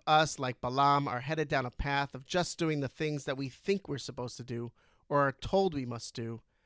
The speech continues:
rather than determining what it is we really want to do? How many of us are living a life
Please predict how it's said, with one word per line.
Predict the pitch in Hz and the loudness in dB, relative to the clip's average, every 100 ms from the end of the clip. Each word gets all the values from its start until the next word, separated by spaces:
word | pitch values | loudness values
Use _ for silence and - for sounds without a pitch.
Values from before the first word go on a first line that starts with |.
| _ _ _ - | _ _ _ 0
rather | 160 220 226 | 4 6 4
than | 214 202 | 0 0
determining | 165 - 185 180 175 | -2 -4 -2 0 0
what | 160 165 | 0 0
it | 165 | 0
is | 170 147 | -2 -2
we | 147 | -6
really | 135 156 208 139 | -2 0 0 0
want | 123 110 | -4 -8
to | 120 | -8
do? | 110 110 120 _ _ _ _ _ _ - | -8 -8 -10 _ _ _ _ _ _ 0
How | 143 | 4
many | 160 160 160 | 4 4 2
of | 151 | 2
us | 156 151 | 2 0
are | 131 | -2
living | 131 143 135 | -2 -2 -2
a | |
life | 127 135 143 | -2 0 0